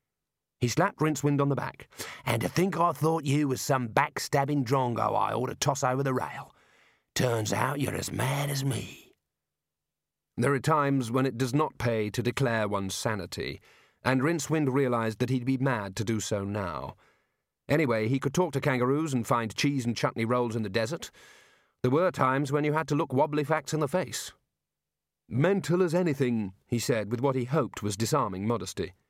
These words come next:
"Good bloke. Let's load up their weapons and grub and get going." "What do we want their weapons for?" "Fetch a good price." "And what about the bodies?"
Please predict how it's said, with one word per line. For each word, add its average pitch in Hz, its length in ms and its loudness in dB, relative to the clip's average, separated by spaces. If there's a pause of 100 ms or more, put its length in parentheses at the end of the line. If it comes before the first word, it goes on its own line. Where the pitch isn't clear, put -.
(380)
"Good 107 240 0
bloke. - 440 0 (320)
Let's 143 300 2
load 139 220 2
up 127 140 4
their 117 160 -2
weapons 123 380 0
and 113 160 -2
grub 123 320 2
and 113 120 -4
get 143 280 -2
going." 113 360 0 (1300)
"What 147 600 -2
do 185 80 0
we 185 100 2
want 160 220 2
their 139 180 4
weapons 120 380 0
for?" 98 380 -2 (560)
"Fetch 117 260 0
a 107 40 -4
good 101 200 -4
price." - 560 -4 (560)
"And 131 400 2
what 185 140 2
about 180 160 2
the 139 80 -2
bodies?" 160 440 0